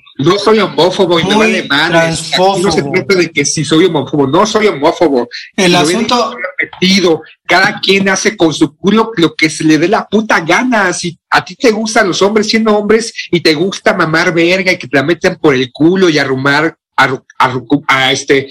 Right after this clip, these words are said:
Speaker 1: a, a agarrarte de cucharita con otro hombre, está chido, a mí me vale madres. O sea, lo que tú hagas en tu intimidad me viene valiendo sorbete.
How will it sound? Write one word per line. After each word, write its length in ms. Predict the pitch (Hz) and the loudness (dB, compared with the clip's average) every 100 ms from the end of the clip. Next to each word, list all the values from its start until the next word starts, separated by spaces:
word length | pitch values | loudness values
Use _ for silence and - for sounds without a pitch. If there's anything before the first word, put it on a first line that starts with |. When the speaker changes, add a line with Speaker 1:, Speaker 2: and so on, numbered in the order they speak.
| - - - - | -12 -16 -6 0
Speaker 1:
a, 280 | 127 123 | 2 2
a 200 | 127 135 | 0 0
agarrarte 380 | 139 143 151 175 | 0 -2 -2 0
de 120 | 185 | -2
cucharita 560 | - 143 - 143 165 185 | -2 -4 0 0 -2 -2
con 140 | - | -2
otro 220 | 160 180 175 | -2 0 2
hombre, 180 | 175 | 2
está 260 | 220 214 349 | 0 0 -4
chido, 320 | - 330 349 | 0 2 2
a 80 | 262 | 0
mí 120 | 220 | 0
me 120 | 254 | 2
vale 220 | 240 247 269 | 2 2 0
madres. 580 | 196 226 285 233 185 | 0 0 2 2 0
O 60 | 160 | -2
sea, 120 | 180 | 0
lo 120 | 170 - | 0 0
que 120 | 165 | 0
tú 100 | 208 | 0
hagas 180 | 262 247 | 0 -4
en 100 | 185 | 0
tu 80 | 180 | -2
intimidad 540 | 156 175 160 160 214 | 0 -2 0 0 0
me 160 | 247 175 | 0 -2
viene 280 | 156 202 226 | 0 0 0
valiendo 380 | 165 165 196 | 2 2 2
sorbete. 680 | 202 - 143 156 196 - - | 0 0 0 0 0 -2 -2